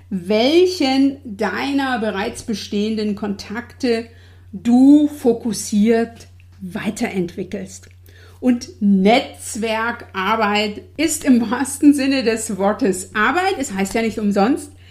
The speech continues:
Networking. Und wenn du dich jetzt fragst, wie lange dauert das, bis ich Ergebnisse bekomme, bis ich ein stabiles Netzwerk mir aufgebaut habe,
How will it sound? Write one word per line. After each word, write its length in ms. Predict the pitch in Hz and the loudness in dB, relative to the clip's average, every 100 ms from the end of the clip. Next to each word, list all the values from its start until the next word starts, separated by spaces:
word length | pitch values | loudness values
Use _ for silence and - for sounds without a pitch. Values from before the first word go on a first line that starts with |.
| - - - | -20 -16 -2
Networking. 1040 | 202 202 214 277 - 247 269 294 330 302 | 2 4 4 2 -2 -2 0 0 0 -2
Und 160 | 262 214 | 0 2
wenn 120 | 247 | 4
du 80 | 269 | 4
dich 340 | 285 277 - - - - | 4 2 -2 -18 -14 -2
jetzt 340 | 233 240 - | -2 -2 -8
fragst, 640 | - 214 226 277 311 - - | -8 -4 -2 -2 -4 -10 -10
wie 320 | 208 233 302 | -4 0 2
lange 480 | 349 269 302 403 330 | 2 2 0 -2 0
dauert 420 | 247 311 349 233 208 | 0 0 0 -2 -6
das, 460 | 165 - - - - | -10 -10 -16 -12 -4
bis 340 | 277 302 - | 0 -2 -4
ich 540 | - 269 294 - - - - - | -4 0 0 -2 -14 -20 -20 -14
Ergebnisse 840 | 214 202 254 339 466 - 240 233 196 | -8 -4 0 0 0 -2 -2 -2 -4
bekomme, 540 | 196 196 - 190 220 285 - - - - | -4 -10 -4 -2 0 -2 -4 -14 -20 -2
bis 120 | 285 | 0
ich 200 | 302 285 | 2 0
ein 160 | 262 254 | 2 0
stabiles 840 | - - 208 277 330 349 294 - | 0 -2 0 4 6 6 2 0
Netzwerk 800 | 233 226 285 370 - 254 247 233 | 2 2 0 -2 -6 -6 -6 -2
mir 340 | 226 214 - 190 | -2 -2 -2 -4
aufgebaut 840 | 147 - - 233 208 220 233 - | -6 -8 -10 -6 -4 -6 -8 -10
habe, 440 | 196 233 233 226 | -10 -6 -4 -6